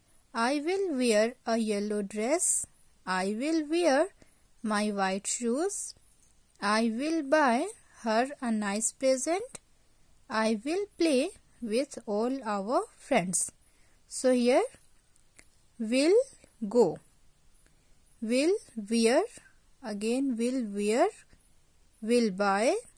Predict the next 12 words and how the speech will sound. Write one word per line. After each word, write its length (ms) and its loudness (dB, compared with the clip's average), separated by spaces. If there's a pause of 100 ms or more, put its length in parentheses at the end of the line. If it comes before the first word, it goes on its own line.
(120)
will 300 0 (100)
play. 280 2 (500)
These 560 0
all 380 2
we 160 0
have 260 -4 (100)
to 200 0 (240)
circle. 640 -2 (720)
Now 160 2
come 300 2
to 140 2
the 200 4